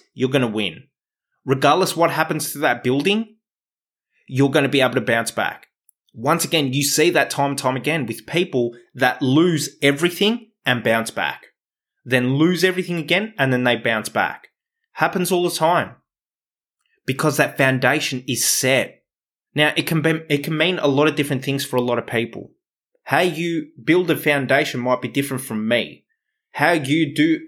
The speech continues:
X, Y, and Z might be different from me, and that's cool. But my interpretation of it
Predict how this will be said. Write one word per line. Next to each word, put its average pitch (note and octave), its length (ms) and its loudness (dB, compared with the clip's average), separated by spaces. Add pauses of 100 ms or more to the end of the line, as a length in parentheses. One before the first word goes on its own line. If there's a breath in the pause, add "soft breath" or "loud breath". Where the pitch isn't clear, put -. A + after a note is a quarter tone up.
(120)
X, C#3+ 200 -2
Y, C#3 180 2
and B2 120 0
Z D3+ 340 2
might C3+ 200 0
be C#3 80 0
different C#3 320 -4
from C3 160 -4
me, D3+ 180 -2
and C3 160 -4
that's C#3 160 -2
cool. E3+ 440 0 (600)
But B2+ 120 0
my D3+ 240 4
interpretation C#3+ 640 -2
of A#2 120 -4
it C3 160 -2